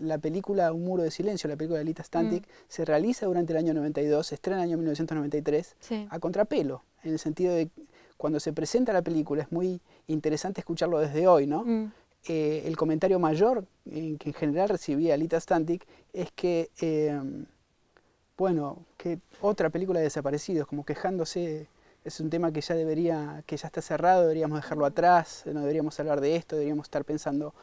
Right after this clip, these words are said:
Speaker 1: mirando hacia adelante y, y, y olvidando todo esto, ¿no? Y que la película también, eh, estaba como en offside, digamos, respecto de cierta tendencia, si querés, que había en
Speaker 2: Totalmente.
Speaker 1: el campo cultural.
Speaker 2: Mm.
Speaker 1: Eh,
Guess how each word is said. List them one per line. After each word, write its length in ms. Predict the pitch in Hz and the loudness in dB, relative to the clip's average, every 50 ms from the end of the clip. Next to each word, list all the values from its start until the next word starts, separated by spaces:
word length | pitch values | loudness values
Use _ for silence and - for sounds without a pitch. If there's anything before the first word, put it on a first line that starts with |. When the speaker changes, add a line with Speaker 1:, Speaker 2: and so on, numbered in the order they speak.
| - _ _ | -20 _ _
Speaker 1:
mirando 180 | - 156 147 143 | -4 -2 -2 -2
hacia 160 | - - 135 | -2 -2 -2
adelante 540 | 139 143 147 165 165 170 170 175 160 - 160 | -2 2 4 6 6 6 6 4 2 0 -2
y, 300 | 143 139 - 143 147 147 - | -2 -2 -4 -4 -6 -6 -4
y, 80 | 151 | -4
y 40 | 156 | -2
olvidando 360 | 143 135 143 147 143 143 143 | -2 0 0 2 2 0 0
todo 220 | 135 - 139 135 131 | 0 0 0 0 0
esto, 240 | 127 - - - 131 | -2 -4 -8 -12 -12
¿no? 220 | 117 135 - 214 - _ _ _ _ - - _ - | -10 -10 -12 -14 -16 _ _ _ _ -20 -20 _ -8
Y 100 | 147 147 | -6 0
que 100 | - 151 | 4 4
la 80 | 147 | 4
película 300 | 143 151 165 185 196 185 | 4 4 4 4 4 4
también, 380 | 170 165 165 165 185 208 214 202 | 4 4 4 6 4 4 4 4
eh, 220 | 175 165 156 147 151 | 0 0 0 -2 -4
estaba 340 | 143 - - 165 170 165 160 | -4 0 4 6 6 6 6
como 340 | - 147 151 147 147 147 | 4 -2 -2 -2 -4 -4
en 320 | 147 147 143 135 135 131 131 | -4 -4 -4 -4 -4 -4 -2
offside, 540 | - 139 139 - - 175 170 202 214 202 190 - | -4 -4 -4 -2 2 4 4 4 4 2 0 -4
digamos, 360 | 165 156 151 151 170 175 165 | -4 -2 0 0 0 -2 -4
respecto 460 | 156 143 - - 156 156 - 170 147 139 | -6 -6 -4 -4 -4 -2 0 0 0 0
de 260 | 127 135 - 165 - _ _ - _ - | 0 -4 -6 -8 -10 _ _ -20 _ -12
cierta 280 | - - 151 156 147 143 | -6 -4 0 0 0 2
tendencia, 520 | 151 156 165 175 156 143 - - 131 - - | 2 0 2 2 0 0 -2 -6 -10 -10 -12
si 160 | - - 151 | -12 -8 -2
querés, 140 | 147 143 - | -2 0 0
que 80 | - 247 | 2 2
había 160 | - - 233 | 2 2 2
en 60 | 220 - | 2 2
Speaker 2:
Totalmente. 200 | 143 143 147 160 | 0 -2 -2 -4
Speaker 1:
el 60 | 156 | -2
campo 220 | 156 151 151 147 | -4 -2 -2 -2
cultural. 420 | 147 147 151 165 170 175 185 190 - | -4 -2 -2 2 2 4 4 2 0
Speaker 2:
Mm. 380 | - - - - - - - - | -4 -18 -20 -20 -20 -20 -10 -4
Speaker 1:
Eh, 600 | - 185 175 170 165 165 160 156 156 151 147 - | 0 2 4 4 4 4 4 4 2 0 -2 -6